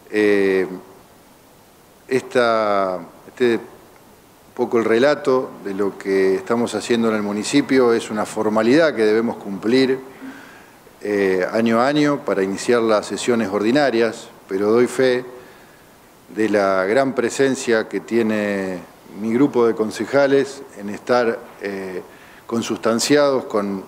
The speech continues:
los diferentes proyectos que, que venimos llevando adelante y los que pretendemos desarrollar.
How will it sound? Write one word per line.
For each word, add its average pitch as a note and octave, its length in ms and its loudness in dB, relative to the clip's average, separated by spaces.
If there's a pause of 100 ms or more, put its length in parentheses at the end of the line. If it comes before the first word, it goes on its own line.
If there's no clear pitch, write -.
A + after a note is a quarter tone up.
(160)
los - 100 -10 (400)
diferentes A2+ 480 0
proyectos A2 600 -2
que, F2+ 420 -6 (1200)
que A2 120 2
venimos B2+ 460 4
llevando B2 380 4
adelante C3 400 2
y A#2 40 -2
los G#2+ 140 0
que - 140 -4
pretendemos A#2+ 840 0 (100)
desarrollar. C3+ 720 0